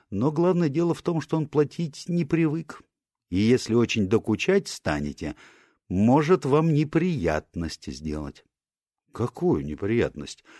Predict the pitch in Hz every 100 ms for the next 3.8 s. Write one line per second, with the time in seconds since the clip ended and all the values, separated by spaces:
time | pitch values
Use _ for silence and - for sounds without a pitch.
0 | - - 123 131 - - - - - 214
1 | 160 151 147 101 - - 71 - 90 98
2 | 127 165 165 175 196 185 180 180 165 170
3 | 143 151 - 156 117 98 98